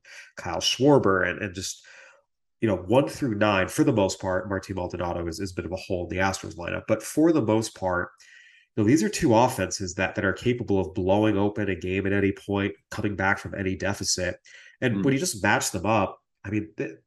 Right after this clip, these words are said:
Speaker 1: the offenses are very even. The Phillies can bang with the Astros and vice versa.
Speaker 2: Yeah.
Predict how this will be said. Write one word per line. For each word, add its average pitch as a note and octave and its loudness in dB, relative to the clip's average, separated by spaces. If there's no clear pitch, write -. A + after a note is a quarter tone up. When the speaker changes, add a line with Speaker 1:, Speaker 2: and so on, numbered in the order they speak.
Speaker 1:
the B2 -2
offenses E3+ -4
are G#2+ 2
very G#2 2
even. B2+ -4
The F2 -12
Phillies D3+ 0
can F#2+ -10
bang G2 0
with A#2+ -2
the G2 0
Astros A#2+ 0
and F#2 -8
vice A#2+ -2
versa. A#2+ -4
Speaker 2:
Yeah. C#3+ 0